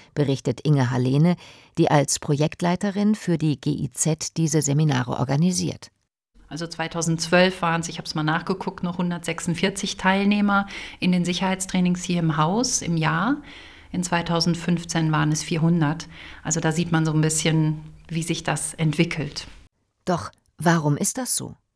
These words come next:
Speaker 1: Drängen möglicherweise die deutschen Versicherer darauf, dass sich Reisende besser vorbereiten?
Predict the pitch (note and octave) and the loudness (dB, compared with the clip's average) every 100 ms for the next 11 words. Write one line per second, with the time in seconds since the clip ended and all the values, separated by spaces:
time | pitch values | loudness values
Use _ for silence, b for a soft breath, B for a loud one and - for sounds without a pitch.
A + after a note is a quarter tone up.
0 | _ _ b b - G3 A3 A#3+ A3+ A3+ | _ _ b b 0 2 4 4 2 0
1 | A#3 A3 F#3+ D#3+ E3+ G3 A#3+ A3+ G#3 F3 | -6 -6 -6 -4 -4 -4 -4 -6 -8 -6
2 | - F#3 - D#3 E3 F#3 E3 E3 F3+ E3+ | -2 -4 -2 -2 -2 -4 -6 -4 -2 0
3 | F3+ G3+ - B B - F3 E3+ - C#3+ | 0 -2 -6 B B 0 0 0 -4 -4
4 | C#3+ E3+ F#3+ G3 E3 D#3 - D3 - F3 | -2 0 0 0 2 0 -2 0 0 -2
5 | D#3+ - C3+ B2+ C3 A2 B2+ - | -6 -4 -4 -4 -8 -10 -12 -12